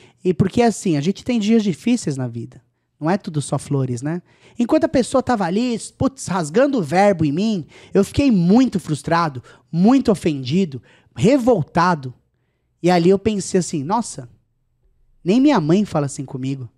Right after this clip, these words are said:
Quem esse cara pensa que é que pode falar assim comigo?" Também não quero dizer que você tem que ter espírito de barata, não. Mas se a gente olhar nesse problema, na frase, você vai ver que,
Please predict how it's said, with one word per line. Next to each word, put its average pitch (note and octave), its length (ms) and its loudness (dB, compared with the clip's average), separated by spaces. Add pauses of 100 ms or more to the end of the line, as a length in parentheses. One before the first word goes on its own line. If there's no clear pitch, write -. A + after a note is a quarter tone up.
(480)
Quem A3+ 180 -4
esse B3 200 -6
cara G#3 260 -2
pensa A#3 480 -6
que - 180 -8
é E3+ 200 -6 (500)
que - 120 -10
pode D#3+ 240 -4
falar E3+ 180 -6
assim D3+ 180 -10
comigo?" B2+ 420 -18 (1600)
Também A#3 180 2
não G#4 80 -2
quero F4+ 200 2
dizer F3+ 240 0
que - 60 -10
você - 80 -18
tem G#3+ 120 -2
que G3 60 -12
ter A#3 100 -2
espírito G#3+ 420 -4
de F#3+ 80 -4
barata, G3+ 480 0
não. D3 320 -2 (1400)
Mas A3 200 0
se E4 60 0
a C#4 60 4
gente C#4+ 360 -2
olhar E3 440 2 (2000)
nesse C#4 260 2
problema, F#3 400 4
na C#4+ 140 2
frase, F3+ 640 0 (120)
você - 200 -2
vai G#3+ 160 2
ver F#3 240 0
que, A#3+ 340 -2